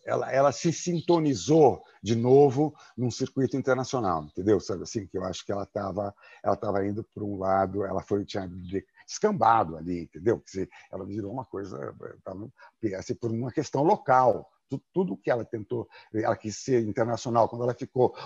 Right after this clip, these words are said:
uma Bienal interna-, famosa, ela ia ser enterrada.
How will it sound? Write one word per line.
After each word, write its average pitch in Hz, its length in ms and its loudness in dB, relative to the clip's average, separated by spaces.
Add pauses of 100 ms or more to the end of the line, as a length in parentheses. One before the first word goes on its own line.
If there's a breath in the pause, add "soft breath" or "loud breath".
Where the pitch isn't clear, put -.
uma 117 120 2
Bienal 117 360 6
interna-, 117 320 -4 (260 soft breath)
famosa, 139 460 2
ela 202 140 2
ia 185 180 4
ser - 140 0
enterrada. 107 640 0